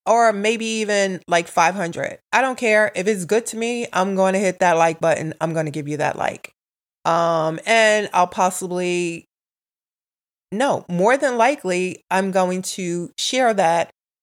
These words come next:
on my Instagram reels because I share some of everything on my Instagram,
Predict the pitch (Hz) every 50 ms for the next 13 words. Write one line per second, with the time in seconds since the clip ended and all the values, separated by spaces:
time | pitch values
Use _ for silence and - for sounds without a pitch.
0 | - - - 165 175 175 175 165 165 165 165 - - _ - 170 170 180 156 156
1 | - - 185 185 - - 180 156 180 165 160 156 151 - - - 156 170 165 -
2 | - - - - - - 180 170 - 190 165 165 160 160 165 - - - - 185
3 | 190 180 185 - - - 208 196 185 180 180 - - 202 190 175 - - 226 269
4 | 254 220 - 175 151 151 - - - 156 156 151 147 - - 160 156 - - 160
5 | 147 160 151 151 151 147 143 147 143